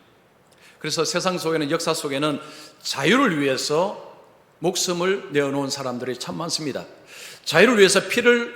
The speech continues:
흘린 일이 참 많습니다. 자, 우리나라가 칠십삼 년 전에 이 땅에 육이오 전쟁이 있었습니다. 그때에 많은 사람들이 자유를 지키기 위해서 피를 흘렸습니다.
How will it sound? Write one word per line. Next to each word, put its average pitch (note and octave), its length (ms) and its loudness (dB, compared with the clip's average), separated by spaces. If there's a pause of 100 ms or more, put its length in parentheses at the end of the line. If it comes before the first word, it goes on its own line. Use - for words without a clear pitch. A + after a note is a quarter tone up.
(200)
흘린 F#3 320 2
일이 D#3 240 -2
참 G3 200 -8
많습니다. D3+ 600 -4 (580)
자, E3+ 100 4
우리나라가 D#3 920 2
칠십삼 G3 500 -4
년 F#3 180 0
전에 E3 480 4 (680)
이 G3+ 120 -2
땅에 E3+ 440 2 (220)
육이오 F#3 300 0
전쟁이 D3 320 -2
있었습니다. G#2+ 640 -10 (880)
그때에 F3 640 2
많은 G3 400 2
사람들이 F3+ 480 -2
자유를 G3 520 -2
지키기 E3 400 -6
위해서 C3+ 300 -2 (100)
피를 F#3 560 -4 (120)
흘렸습니다. A2 580 -2